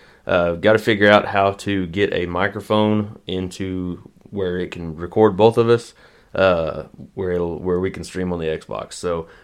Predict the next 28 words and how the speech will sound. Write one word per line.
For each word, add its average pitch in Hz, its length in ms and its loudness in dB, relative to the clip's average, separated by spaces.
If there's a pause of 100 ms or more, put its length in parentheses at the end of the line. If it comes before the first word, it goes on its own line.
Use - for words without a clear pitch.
(140)
once 107 220 -2
we 120 100 0
get 113 140 4
that 101 200 4
figured 104 240 2
out, 101 220 6
and 90 140 -2
our 85 120 0
tech 104 260 0
savvy 101 300 2
people 104 320 0
out 98 160 0
there, 98 180 2
if 87 180 -2
you 90 120 -6
know 90 200 0
how 95 100 2
to 87 80 -2
do 90 160 -2
that, 92 220 2
please 92 200 -6
shoot 90 160 -4
us, - 220 -12
shoot 98 240 -4
us 92 160 -4
a 85 40 -6
D 87 260 -6
M. 107 180 0